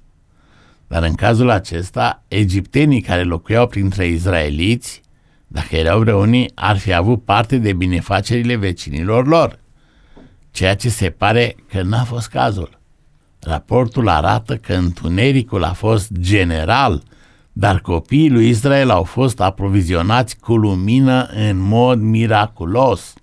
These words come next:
De ce era lumină? Textul nu spune că acolo n-a venit întunericul. Întunericul a venit peste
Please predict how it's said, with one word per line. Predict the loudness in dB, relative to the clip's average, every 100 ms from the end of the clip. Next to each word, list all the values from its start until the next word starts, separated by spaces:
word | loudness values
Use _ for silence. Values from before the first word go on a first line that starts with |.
| _ _ _ _ _ _ _ _ _ _ _
De | -12
ce | -8 -4 0
era | 2 2 4
lumină? | 4 4 4 4 4 2 0 -2 -4 -8 -20 -20 _ _
Textul | -10 -8 -4 0
nu | 0
spune | 0 -2 -2 0
că | 0
acolo | 0 0 0 2
n-a | 4 4 2
venit | 0 0 -2 -2
întunericul. | -6 -4 -4 -2 -4 -8 -14 -18 _ _ _ _ _ _ _ _ _ -6
Întunericul | 0 2 2 0 0
a | 0
venit | 0 -2
peste | -4 -4 -4